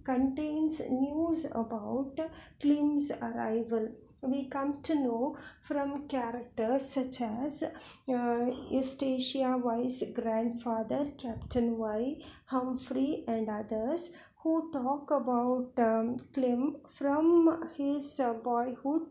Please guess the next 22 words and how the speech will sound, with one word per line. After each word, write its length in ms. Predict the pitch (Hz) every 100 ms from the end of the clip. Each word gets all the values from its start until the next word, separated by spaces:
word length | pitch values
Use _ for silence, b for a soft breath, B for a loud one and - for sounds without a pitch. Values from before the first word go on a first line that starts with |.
| -
to 60 | 302
what 680 | 302 330 - 240 233 262 -
he 220 | 269 269
is 140 | 247 -
doing 440 | 240 240 285 392 B B -
right 460 | 247 247 240 240 240
now. 240 | 226 220 220 220 B B 277
So 480 | - 311 262 294 302 B -
we, 480 | 294 311 320 311 -
uh, 380 | 269 262 254 254 247 262
the 120 | 262 269
information 1080 | 294 302 320 302 302 294 285 294 285 277
we 240 | 247 247 247
get 460 | 254 220 269 - 311 -
is 320 | 254 254 -
that 400 | 269 208 254 262 B B B
currently, 920 | - 254 262 320 320 294 226 247 320 B B -
uh, 280 | 269 254 254 254
Clym 440 | 311 330 339 -
Yeobright 760 | 254 247 262 247 254 262 285 294
is 380 | - 254 247 226
working 560 | 226 240 240 285 277